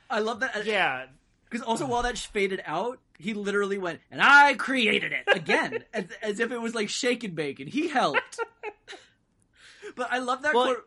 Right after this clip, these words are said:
Speaker 1: oh, go ahead, Eric, sorry.
Speaker 2: Oh, no, you, you go ahead.
Speaker 1: No, I insist this, you on this time.
Speaker 2: Uh, I think, yeah, I think, like, the, the issue with this, I mean, first of all, can we just say, I think the corporate ministry, that's Amway, right?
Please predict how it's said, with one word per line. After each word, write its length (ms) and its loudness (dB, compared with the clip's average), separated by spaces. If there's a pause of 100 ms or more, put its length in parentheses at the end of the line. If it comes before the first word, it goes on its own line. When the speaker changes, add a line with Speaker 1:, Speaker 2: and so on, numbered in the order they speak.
Speaker 1:
oh, 60 -10
go 100 -8
ahead, 140 -6
Eric, 180 -14
sorry. 200 -20 (760)
Speaker 2:
Oh, 160 2
no, 140 -2
you, 300 -6
you 240 -12
go 80 -6
ahead. 120 -6
Speaker 1:
No, 120 -2
I 160 -2
insist 600 -10
this, 180 -16
you 160 -12
on 140 -12
this 140 -20
time. 280 -16 (1160)
Speaker 2:
Uh, 400 2 (760)
I 140 4
think, 260 0
yeah, 140 6
I 80 4
think, 220 -4
like, 200 0
the, 300 2
the 200 -8
issue 440 -4
with 220 -2
this, 200 -2
I 60 -4
mean, 160 0
first 280 0
of 100 -4
all, 220 4
can 180 -6
we 100 -8
just 200 -6
say, 420 2
I 120 -6
think 220 -6
the 80 -8
corporate 340 -4
ministry, 540 -4
that's 260 -2
Amway, 520 -6
right? 340 -10